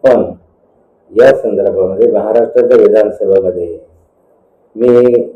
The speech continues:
लवाद आणि करार हे समजावून सांगण्याचा प्रयत्न करतो. एका प्रश्न गंभीर आहे, एखाद्या गंभीर प्रश्नावर किती गंभीरतेने उत्तर द्यावं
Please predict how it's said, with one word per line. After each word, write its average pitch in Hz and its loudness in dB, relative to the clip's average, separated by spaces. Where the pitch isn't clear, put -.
लवाद 107 4
आणि 123 4
करार 98 0
हे 113 -4
समजावून 113 2
सांगण्याचा 101 0
प्रयत्न 92 -2
करतो. 90 -6
एका 104 0
प्रश्न 113 -2
गंभीर 120 4
आहे, - -6
एखाद्या 120 4
गंभीर 139 6
प्रश्नावर 117 4
किती 123 0
गंभीरतेने 120 4
उत्तर 107 2
द्यावं 101 2